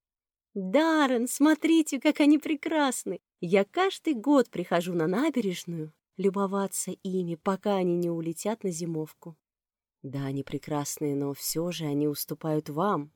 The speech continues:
Иделия». «О!» Щеки девушки вновь порозовели от комплимента. У девушки была тонкая белая кожа, и любая сильная эмоция, гнев, радость или смущение, тут же окрашивала ее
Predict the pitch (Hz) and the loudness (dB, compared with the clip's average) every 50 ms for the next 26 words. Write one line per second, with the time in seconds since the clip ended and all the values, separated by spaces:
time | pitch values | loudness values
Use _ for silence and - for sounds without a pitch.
0 | _ - 147 131 - - 143 139 139 135 139 139 139 143 160 _ _ _ _ _ | _ -12 -10 -10 -4 -2 0 0 0 -2 -4 -8 -10 -12 -14 _ _ _ _ _
1 | _ - 311 320 330 330 320 302 311 - - - - _ _ _ _ _ _ - | _ -2 0 8 8 8 8 8 4 -4 -12 -18 -20 _ _ _ _ _ _ -6
2 | - - - 269 311 302 - 254 220 160 170 170 165 160 160 - - - 139 151 | -4 0 2 2 2 2 0 -4 -6 -4 -2 -2 -2 -2 -4 -4 -6 -6 -4 -2
3 | 151 175 202 214 - _ 165 151 147 139 147 139 139 151 147 147 147 - _ - | -2 -2 -2 -2 -4 _ -6 -6 -4 -4 -4 -2 -2 -2 -2 -2 -4 -6 _ -8
4 | 151 147 - 156 151 147 147 143 143 147 - _ - 147 _ _ _ _ _ _ | -8 -8 -6 -6 -6 -4 -4 -4 -6 -8 -10 _ -20 -20 _ _ _ _ _ _
5 | _ - 156 151 175 208 202 190 - - - 190 175 190 196 196 196 - - 233 | _ -4 -4 2 4 2 2 2 0 -4 -6 -4 -4 -2 -4 -4 -4 0 0 0
6 | 226 214 202 - 196 185 180 170 196 208 208 202 202 202 196 _ - 233 233 220 | 0 0 -2 -4 -4 -4 -2 -2 -2 -2 0 0 0 0 -2 _ 0 2 2 2
7 | 202 180 196 196 196 202 208 196 233 233 226 208 190 180 - - 247 233 220 208 | 2 2 0 2 2 2 0 0 0 0 0 0 0 -2 -4 -4 -2 -2 0 2
8 | 208 208 208 220 254 247 226 - - - 190 175 190 208 247 262 226 196 - - | 4 4 4 2 2 0 0 -2 -2 -4 -4 -4 -2 -2 0 0 0 0 -2 -4
9 | 240 254 247 214 185 190 - - - 202 208 202 - 233 226 220 - - - 294 | -2 0 0 0 -2 -4 -8 -8 -4 -4 -4 -4 -2 -4 -4 -4 -4 -2 0 0
10 | 285 269 240 233 226 214 214 - _ 285 294 311 269 - 233 - 269 269 - - | 0 2 2 2 2 0 0 0 _ 4 4 4 4 2 -2 -2 0 -2 -2 -2
11 | - 170 156 - - 165 175 196 185 - - - 175 170 175 175 170 170 165 160 | -6 -10 -8 -6 -4 -4 -2 -2 -4 -6 -10 -10 -10 -8 -8 -6 -6 -6 -4 -4
12 | 151 151 156 156 170 170 | -4 -4 -4 -6 -6 -8